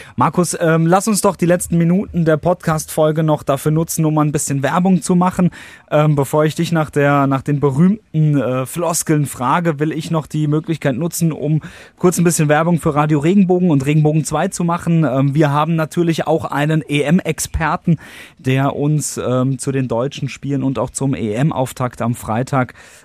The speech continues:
ähm, seine Meinung präsentieren wird. Das ist kein geringerer als Sebastian Hoeneß, den Trainer der T S G Hoffenheim.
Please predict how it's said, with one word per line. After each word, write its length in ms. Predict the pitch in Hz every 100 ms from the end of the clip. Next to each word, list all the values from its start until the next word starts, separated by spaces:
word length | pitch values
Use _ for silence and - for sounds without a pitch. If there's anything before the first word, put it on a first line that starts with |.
| _
ähm, 220 | 123 135
seine 360 | 156 143 151 170
Meinung 320 | 156 170 170
präsentieren 720 | - 156 156 147 - 175 196
wird. 260 | 208 214 -
Das 140 | 147
ist 100 | 156
kein 220 | - 165
geringerer 480 | 170 165 180 175 156
als 200 | 139 151
Sebastian 520 | - 147 151 - 147
Hoeneß, 300 | 139 170 208 -
den 140 | 143
Trainer 300 | - 147 143
der 100 | 139
T 120 | 131
S 160 | 139 -
G 120 | 123
Hoffenheim. 600 | 123 135 160 151 165 202